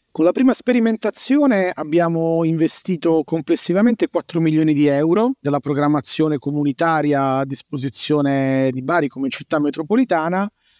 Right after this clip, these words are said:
alla quale si aggiunge circa un milione di cofinanziamento da parte delle attività commerciali. Eh, attraverso un bando abbiamo finanziato progetti con, eh, un contributo pubblico a fondo perduto fino a cinquantamila euro,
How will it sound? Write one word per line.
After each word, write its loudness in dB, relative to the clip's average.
alla 0
quale 2
si -2
aggiunge 0
circa -4
un 0
milione 2
di 0
cofinanziamento -2
da -2
parte -2
delle 2
attività -2
commerciali. -4
Eh, 0
attraverso 0
un 4
bando 2
abbiamo -2
finanziato -2
progetti 0
con, -2
eh, 0
un -2
contributo 0
pubblico -2
a 0
fondo -2
perduto 0
fino -2
a 0
cinquantamila 0
euro, 0